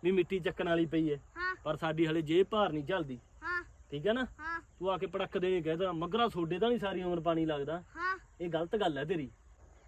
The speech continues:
Speaker 2: ਕੋਈ ਨਾ ਬਈ, ਯਾਰ, ਗਲਤੀ ਹੋ ਗਈ।
Speaker 1: ਹਾਂ, ਗਲਤੀ ਹੋ ਗਈ। ਸਾਨੂੰ ਵੀ ਦੀਂਦਾ ਵੀ ਮਿੱਟੀ ਚੱਕਣ ਵਾਲੀ ਹੈ, ਪਰ ਹਲੇ ਸਾਡੇ ਕੋਲੇ ਗੁੰਜਾਇਸ਼ ਹੈ ਨਹੀਂ। ਪਰਮਾਤਮਾ ਮਿਹਰ ਕਰੂਗਾ,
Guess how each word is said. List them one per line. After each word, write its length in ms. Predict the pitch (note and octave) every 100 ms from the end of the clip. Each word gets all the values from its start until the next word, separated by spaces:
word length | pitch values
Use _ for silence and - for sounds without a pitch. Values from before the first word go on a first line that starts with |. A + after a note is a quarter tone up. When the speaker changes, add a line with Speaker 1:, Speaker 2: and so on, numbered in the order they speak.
| -
Speaker 2:
ਕੋਈ 180 | G#4 A#4
ਨਾ 200 | B4 C5
ਬਈ, 120 | B4+
ਯਾਰ, 280 | C#5 C#5+ C#5+
ਗਲਤੀ 420 | G4+ B4+ B4+ -
ਹੋ 240 | C#5+ C#5 A4+
ਗਈ। 180 | G4+ E4+
Speaker 1:
ਹਾਂ, 560 | D#3 D#3 D3 C#3 C3
ਗਲਤੀ 420 | C3 F3+ G3 A#3 F3
ਹੋ 120 | D3
ਗਈ। 200 | G#3+ G3+ - -
ਸਾਨੂੰ 360 | - D3+ F3+ G#3+
ਵੀ 80 | A#3+
ਦੀਂਦਾ 300 | F#3+ A3 A#3
ਵੀ 100 | A#3
ਮਿੱਟੀ 280 | F#3 D#3 F3
ਚੱਕਣ 320 | F3 E3 D#3
ਵਾਲੀ 260 | D3 C#3+
ਹੈ, 120 | E3+ G3+ - - - -
ਪਰ 140 | D#3+
ਹਲੇ 240 | C#3+ C#3+ D#3+
ਸਾਡੇ 260 | C3+ C#3
ਕੋਲੇ 200 | C3 E3
ਗੁੰਜਾਇਸ਼ 420 | E3+ C#3 C3+ B2+
ਹੈ 140 | A#2+ C#3+
ਨਹੀਂ। 180 | G#3 A#3 - - - -
ਪਰਮਾਤਮਾ 500 | C#3 C#3 C#3 C#3+ D3+
ਮਿਹਰ 260 | C3+ G3
ਕਰੂਗਾ, 400 | G3 D#3 E3+ A3+